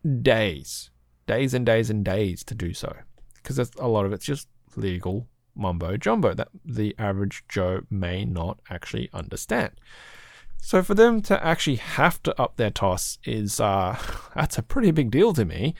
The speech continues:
'cause it means in there they've written conditions that would allow them to do this banning in the first place, which I suppose is why it was relatively justified. But once again, is it too little, too late? You know, it's damage control,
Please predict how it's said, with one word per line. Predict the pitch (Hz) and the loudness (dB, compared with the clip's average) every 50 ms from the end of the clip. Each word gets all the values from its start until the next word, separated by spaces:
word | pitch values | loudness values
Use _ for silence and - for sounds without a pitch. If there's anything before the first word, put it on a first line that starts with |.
| - - - - - | -8 -20 -20 -20 -18
'cause | - - - | -12 -8 -6
it | - - | -4 0
means | 151 139 135 120 - | 2 2 2 0 0
in | - - 165 185 190 160 | -2 0 2 2 4 4
there | 135 113 104 95 95 - - | 4 4 4 4 0 -2 -4
they've | 113 107 110 113 107 107 107 | -2 2 2 2 2 4 4
written | 123 143 139 143 131 113 | 4 4 4 4 0 0
conditions | - - 110 101 110 113 110 - 101 98 92 | 0 0 2 4 4 4 2 2 0 -2 0
that | - 101 - - | 0 -2 -2 -2
would | 107 98 92 | -2 -2 0
allow | 87 87 90 92 98 107 110 110 | 0 0 2 2 4 4 4 4
them | 98 95 92 92 95 - | 4 2 0 0 -2 -4
to | - - | -6 -6
do | 98 - 98 95 87 | -4 -2 0 0 0
this | 90 90 - | -2 -4 -6
banning | - - 92 87 87 87 85 | -6 -6 -4 -4 -2 -4 -4
in | 85 | -4
the | 87 90 | -4 -4
first | - - 123 117 113 - | -2 2 2 2 2 0
place, | - - - - - | -4 -8 -8 -8 -10
which | - - - | -8 -6 -4
I | 95 | -4
suppose | 92 - - 90 85 85 - - | -4 -4 -4 -4 -4 -4 -4 -6
is | 92 85 - - | -8 -8 -6 -4
why | 87 85 85 87 92 - - _ _ _ _ _ - | -4 -2 -2 -4 -4 -6 -12 _ _ _ _ _ -6
it | - | -4
was | 98 95 98 - | -2 -2 -2 -4
relatively | - 85 92 - 98 95 95 101 | -6 -6 -6 -8 -10 -10 -10 -2
justified. | - - 139 - - - - - - - - - - - _ - - - - - - - - - _ _ _ _ _ _ _ _ _ _ | 2 2 2 2 2 -4 -8 -8 -8 -8 -8 -10 -16 -20 _ -20 -20 -20 -20 -20 -20 -20 -20 -20 _ _ _ _ _ _ _ _ _ _
But | - 135 143 143 - _ _ _ _ _ _ - | 6 6 6 6 2 _ _ _ _ _ _ -6
once | 95 98 92 - - | -4 -4 -4 -2 -2
again, | 113 156 185 170 151 156 - _ _ _ _ _ - | 0 2 2 2 0 -2 -6 _ _ _ _ _ -2
is | 214 208 147 | 0 2 2
it | 101 98 120 - _ _ _ _ _ _ - | 2 0 0 -2 _ _ _ _ _ _ -6
too | - 135 139 | -2 0 2
little, | 131 110 101 98 101 107 - - _ | 2 2 2 2 0 -2 -4 -8 _
too | - - - 92 87 87 90 - - _ | -10 -6 -4 -4 -4 -4 -6 -8 -10 _
late? | - 131 170 170 - - _ _ _ _ - | -8 -4 -4 -4 -4 -6 _ _ _ _ -8
You | 147 120 | -6 -4
know, | 107 - - | -6 -6 -6
it's | - 147 - - | -8 -8 -4 0
damage | 127 117 110 113 - - | 0 0 0 0 0 -2
control, | 123 120 - 123 139 156 170 - - | -2 0 2 2 2 2 2 0 -4